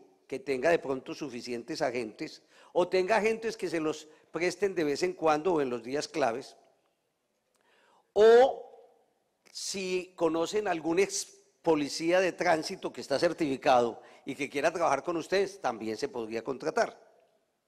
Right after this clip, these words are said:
Pero adicionalmente lo que ha propuesto el señor ministro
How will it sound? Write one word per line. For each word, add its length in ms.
Pero 280
adicionalmente 1000
lo 180
que 120
ha 40
propuesto 440
el 80
señor 260
ministro 720